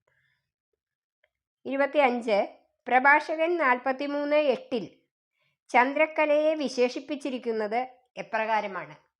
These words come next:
ഉത്തരം ആകാശ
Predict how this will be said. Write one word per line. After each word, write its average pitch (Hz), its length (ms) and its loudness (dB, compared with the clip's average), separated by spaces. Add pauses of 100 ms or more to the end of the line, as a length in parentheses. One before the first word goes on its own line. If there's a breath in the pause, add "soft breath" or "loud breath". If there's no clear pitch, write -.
(2000)
ഉത്തരം 214 420 0 (800)
ആകാശ 226 480 0